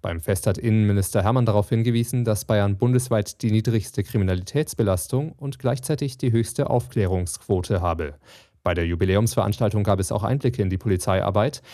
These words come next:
Die Vorführung der Polizeitaucher musste aber wegen Vorgaben zum Wassersparen gestrichen werden.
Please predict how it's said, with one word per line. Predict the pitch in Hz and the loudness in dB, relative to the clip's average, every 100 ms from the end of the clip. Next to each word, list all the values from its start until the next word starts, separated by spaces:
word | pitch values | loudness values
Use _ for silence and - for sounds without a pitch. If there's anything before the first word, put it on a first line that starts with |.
| - - | -20 -2
Die | 110 | -2
Vorführung | - 131 131 131 127 | 0 -2 0 0 2
der | 120 | 2
Polizeitaucher | - 104 - 101 92 98 101 - 160 | 2 0 2 0 0 2 2 2 -2
musste | 143 127 127 | -2 -2 -2
aber | 117 113 | 2 2
wegen | 113 113 | 2 0
Vorgaben | - 110 104 104 104 | 2 2 2 0 0
zum | 113 95 | 0 0
Wassersparen | 90 101 87 98 87 92 | 0 0 -2 -2 -2 0
gestrichen | 127 - 117 - 98 | -2 0 -2 0 -2
werden. | 90 82 80 | 0 -2 -6